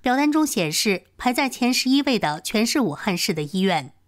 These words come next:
其中因医用物资告急而公开向外求援，遭到红十字会打压的武汉协和医院排在第一位，确诊和疑似病例共二百六十二人。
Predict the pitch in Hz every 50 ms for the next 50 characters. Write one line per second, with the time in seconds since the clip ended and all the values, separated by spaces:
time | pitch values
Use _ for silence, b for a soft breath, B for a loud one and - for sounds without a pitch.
0 | _ _ - - 277 - 320 302 285 269 311 294 277 269 302 302 294 302 277 233
1 | 220 - 247 220 - 285 269 277 247 175 165 - - 165 180 202 196 - - 208
2 | 202 220 - 285 294 269 254 285 277 - 294 262 233 185 160 - - - 190 214
3 | 202 160 147 160 185 214 - - 277 262 254 247 214 190 - - 240 254 254 -
4 | 269 - 302 277 302 247 214 - 135 143 139 - 196 196 190 185 165 160 - -
5 | 190 170 - 247 226 214 - - 247 240 - 277 269 285 294 285 233 151 139 -
6 | - - 190 180 214 208 202 - 196 165 175 208 233 233 226 175 135 - - _
7 | - - - 330 285 - 208 170 175 - - 240 220 220 233 - - 240 - 247
8 | 233 220 233 220 170 156 - 240 220 196 - 302 254 - - 147 175 233 220 -
9 | 262 262 277 208 143 139 135 135 135 139